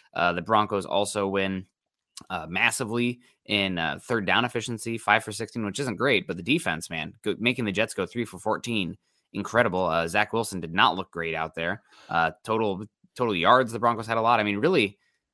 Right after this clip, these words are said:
this game comes down to probably two things in my book. You gave up the back-breaking explosive play to Breece Hall, which, I mean, there's the difference in the score right there.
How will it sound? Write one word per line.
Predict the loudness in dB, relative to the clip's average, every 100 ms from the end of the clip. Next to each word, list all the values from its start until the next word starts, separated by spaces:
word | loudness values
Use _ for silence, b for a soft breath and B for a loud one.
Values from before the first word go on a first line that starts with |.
| _
this | -2
game | 4 4 4
comes | -2 -2
down | 0 2 0
to | -2 -2 -4 -6 _ _ _
probably | 2 2 2 -2
two | -2 -2
things | -2 -2 -4 -8
in | -2
my | 0 0
book. | -4 -8 _ _
You | -6
gave | 0 0
up | 0
the | -4
back-breaking | 0 0 2 -2 0 -2
explosive | -4 -4 -2 -2 -4 -2
play | -2 -2 -6 _ -12
to |
Breece | -6 -4 -4
Hall, | -2 -2 -2
which, | -4 -4 -4 -6
I | -10
mean, | -10 -12 _ _ _ _ _ _ _
there's | -4 -2 0 -2
the |
difference | -4 -2 -2 -4
in | -6
the |
score | -6 -2 0
right | 2 2
there. | 0 0